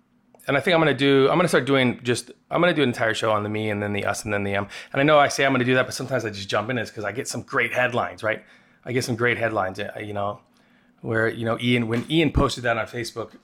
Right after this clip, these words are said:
or yeah, on Facebook, I immediately was like, "Yes,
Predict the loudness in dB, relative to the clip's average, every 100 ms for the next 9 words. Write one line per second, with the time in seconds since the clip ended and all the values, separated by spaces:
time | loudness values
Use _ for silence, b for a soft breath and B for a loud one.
0 | -2 2 2 2 -2 0 -2 0 -2 -2
1 | -4 -2 0 2 0 0 -4 -8 -12 -14
2 | -14 -10 -4 -2 -2 -4